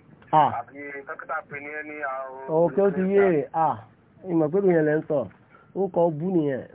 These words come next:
Speaker 1: kò dáa. Kí wọ́n, kí wọ́n jẹ́ ó kọ, ká máa wá sọ ní ó kọ kan tí ò dáa. Ọlọ́run ní bi'sal ismul fusuq ba'dal iman. Wà, kò dáa o, ó burú o, kó jẹ́ pé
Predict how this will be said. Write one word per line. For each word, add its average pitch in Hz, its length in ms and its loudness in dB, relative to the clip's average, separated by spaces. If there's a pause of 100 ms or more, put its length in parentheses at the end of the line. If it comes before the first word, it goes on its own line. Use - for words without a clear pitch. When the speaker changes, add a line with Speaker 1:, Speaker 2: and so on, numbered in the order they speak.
(140)
Speaker 1:
kò 131 100 -10
dáa. 131 240 0 (240)
Kí 165 80 -6
wọ́n, 143 320 -2
kí 180 80 0
wọ́n 151 280 0
jẹ́ 165 100 2
ó 165 100 2
kọ, 151 140 -2
ká 156 100 -2
máa 156 80 -2
wá 156 240 2 (300)
sọ 156 120 -2
ní 160 140 0
ó 156 120 -4
kọ 135 260 -4
kan 139 140 -4
tí 165 120 -8
ò 143 100 -4
dáa. 123 300 -6
Ọlọ́run 156 280 -4
ní 151 80 -4
bi'sal 139 560 -6
ismul 143 420 -6
fusuq 170 440 -2 (760)
ba'dal 143 560 0
iman. 135 440 -4 (640)
Wà, 127 240 -4
kò 120 100 -6
dáa 139 220 0
o, 131 280 -4
ó 143 40 -6
burú 139 400 -2
o, 127 40 -2
kó 127 140 -6
jẹ́ 139 120 -2
pé 147 320 -4